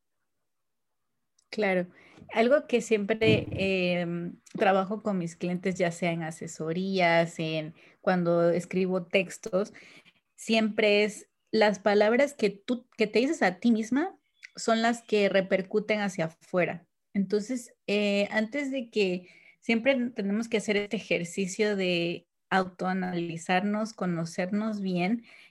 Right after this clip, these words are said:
y saber cómo nos estamos hablando. Porque, por ejemplo, si lo, eh, no sé, he tenido como muchos casos de clientas que vienen a mí y me dicen, "Es que no me siento segura al hablar en redes sociales, eh, siento que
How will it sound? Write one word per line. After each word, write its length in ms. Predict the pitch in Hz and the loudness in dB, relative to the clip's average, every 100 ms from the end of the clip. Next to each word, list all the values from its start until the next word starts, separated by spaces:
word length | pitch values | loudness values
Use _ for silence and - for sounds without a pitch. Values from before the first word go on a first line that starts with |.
| - | -6
y 120 | 196 | -4
saber 500 | 208 190 208 208 - _ - | 0 2 2 2 -6 _ -2
cómo 260 | 233 269 | 2 4
nos 200 | 294 240 | 2 2
estamos 480 | 185 180 196 208 202 | 0 0 -2 0 -2
hablando. 440 | 170 175 175 160 | -2 -2 -4 -6
Porque, 240 | - 170 170 | -10 -8 -4
por 140 | 170 | -4
ejemplo, 360 | 180 190 196 190 | -4 -4 -2 -4
si 280 | 196 180 - _ | -4 -6 -10 _
lo, 320 | 196 190 - - | -2 -2 -2 -4
eh, 440 | 190 180 175 175 | -4 -2 -2 -2
no 180 | 175 180 | -2 -4
sé, 280 | - - - - - - - 254 | -4 -8 -8 -16 -20 -20 -20 -2
he 400 | 220 196 190 190 | 2 4 4 2
tenido 400 | 226 220 214 214 | 0 0 -2 -2
como 300 | 214 196 185 | -2 0 0
muchos 460 | 185 196 - 220 - | 0 -2 -4 -8 -2
casos 400 | 190 190 202 196 | -2 0 -4 -4
de 160 | 170 | -6
clientas 400 | 185 175 170 180 | -4 -4 -2 -6
que 320 | - 170 170 - | -6 -4 -4 -4
vienen 340 | 175 202 190 | -2 0 0
a 60 | 175 | 0
mí 120 | 170 | -2
y 40 | 175 | -2
me 100 | 175 | -6
dicen, 240 | 170 196 | -2 -2
"Es 140 | 208 | -2
que 280 | - 233 220 | -4 -4 -4
no 160 | 202 220 | -4 -4
me 100 | 220 | -4
siento 260 | 220 202 196 | -6 -6 -6
segura 440 | 180 185 185 180 _ _ - | -4 -2 -2 -4 _ _ -2
al 140 | 196 | 2
hablar 220 | 175 165 | 2 2
en 80 | 165 | 0
redes 240 | 156 160 - | -2 -4 -6
sociales, 760 | 165 - 226 226 208 196 196 - - - | -12 2 4 6 6 4 0 -12 -10 -2
eh, 340 | 175 185 185 | 0 0 -2
siento 500 | - 208 202 208 196 | -2 0 0 0 -4
que 480 | 190 175 175 175 | -2 0 0 -2